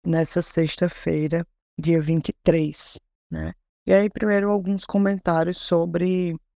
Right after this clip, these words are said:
o que deve ser esse ano, né, no Legislativo. Os discursos dos dois, de Lira e de Pacheco, dão alguns sinais sobre isso,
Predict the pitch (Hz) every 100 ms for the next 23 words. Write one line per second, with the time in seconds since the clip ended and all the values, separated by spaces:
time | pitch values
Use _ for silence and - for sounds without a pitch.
0 | - - - 170 175 185 - 175 175 -
1 | 196 175 170 185 190 190 - - 165 165
2 | 170 165 170 160 156 180 190 - 151 139
3 | 139 _ _ _ 180 185 214 - - 208
4 | 220 220 170 190 160 170 175 202 180 165
5 | 165 175 180 170 165 - 175 - 170 180
6 | 185 170 165 165 170 160 165 - 190 170
7 | 165 190 - 175 156 156 156 175 - -